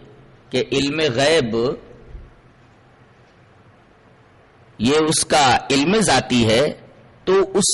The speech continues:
کے علاوہ جتنی بھی مخلوقات ہیں، چاہے وہ ملائکہ ہوں، چاہے وہ جن ہوں، چاہے وہ انسان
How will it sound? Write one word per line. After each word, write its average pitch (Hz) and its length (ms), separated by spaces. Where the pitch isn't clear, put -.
کے 240 120
علاوہ 160 420
جتنی 175 400
بھی 196 180
مخلوقات 135 760
ہیں، 143 320
چاہے 127 260
وہ 127 380
ملائکہ 131 580
ہوں، 135 180
چاہے 131 320
وہ 131 100
جن 151 300
ہوں، 147 200
چاہے 131 280
وہ 135 220
انسان 123 580